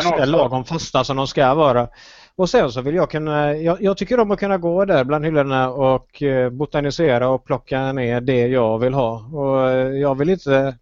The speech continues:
Speaker 2: anförtro någon annan att göra det åt mig. Så att i-, för mig är inte den här matkassen något alternativ direkt. Men jag har förstått att det har blivit väldigt populärt. Och jag tror att det hänger ihop mycket med den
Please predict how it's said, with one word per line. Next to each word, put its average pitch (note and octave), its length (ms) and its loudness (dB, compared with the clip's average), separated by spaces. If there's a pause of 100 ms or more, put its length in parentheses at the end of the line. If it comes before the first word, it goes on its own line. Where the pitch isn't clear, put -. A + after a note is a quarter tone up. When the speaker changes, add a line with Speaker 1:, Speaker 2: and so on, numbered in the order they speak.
(180)
Speaker 2:
anförtro C#3+ 520 -4
någon C3 300 -6
annan B2 460 -6
att C#3 280 -10
göra A#2 280 0
det A#2+ 180 -4
åt B2 360 -8
mig. B2 180 -12 (260)
Så - 140 -8
att D3 220 -6
i-, E3 220 -6 (520)
för F#3 80 -6
mig F3+ 440 0
är D#3+ 80 0
inte C#3 560 2
den C#3 120 -6
här C3+ 80 -2
matkassen C3 640 -6
något C3 360 -8
alternativ D3 680 -4
direkt. D3+ 360 -4 (420)
Men D#3 220 0
jag D3+ 60 4
har C#3 60 2
förstått - 460 -8
att - 180 -10
det F#3+ 80 -2
har F3 120 0
blivit D3+ 500 -2
väldigt B2+ 520 0
populärt. E3 640 -4
Och C#3+ 100 -4
jag C3+ 160 -2
tror F3 180 -2
att D3 100 -2
det F3 120 -2
hänger D#3 240 -4
ihop E3 240 -6 (100)
mycket G3 340 -6
med C3+ 320 -4 (640)
den D3+ 520 -4